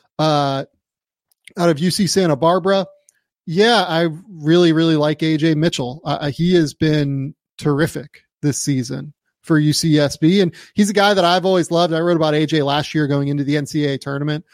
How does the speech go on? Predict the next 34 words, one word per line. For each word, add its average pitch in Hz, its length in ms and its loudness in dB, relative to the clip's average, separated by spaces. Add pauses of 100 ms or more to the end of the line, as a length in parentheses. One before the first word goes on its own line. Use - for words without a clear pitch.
(280)
as 139 100 -6
somebody 143 340 0
that 139 100 0
was 127 120 -4
one 147 100 0
of 139 60 -2
my 139 80 -2
favorite 147 340 -2
mid-major 143 440 0
players, 160 420 0 (260)
averaging 165 300 0
twenty-one 196 600 2
points, 170 440 0
four 185 240 0
point 175 240 -2
seven 156 240 -2
assists, - 400 -6
four 175 220 2
point, 170 400 -2 (380)
or 156 60 -6
four 208 180 2
point 185 180 0
seven 160 180 -2
rebounds, 151 400 0
four 165 200 0
point 156 240 -4
two 151 140 -4
assists, 147 300 -4
shooting 147 240 0
fifty-six 196 560 -2
percent 160 320 -4
from 151 120 -8
the 147 60 -4
field, 147 280 0